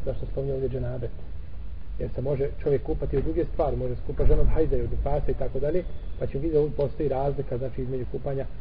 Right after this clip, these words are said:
između hajza i nifasa i dženabeta. Kaže, hoću li raspletati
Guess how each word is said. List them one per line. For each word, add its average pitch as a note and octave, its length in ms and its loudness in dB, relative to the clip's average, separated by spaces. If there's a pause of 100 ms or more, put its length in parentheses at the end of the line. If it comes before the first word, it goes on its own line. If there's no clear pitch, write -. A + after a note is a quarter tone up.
(140)
između C3+ 160 -2
hajza C#3 220 -2
i C3 40 -2
nifasa C3 380 -4
i - 20 -2
dženabeta. B2 460 -4 (1400)
Kaže, E3+ 400 6 (3750)
hoću F#3 240 2
li F3+ 200 2
raspletati E3+ 500 0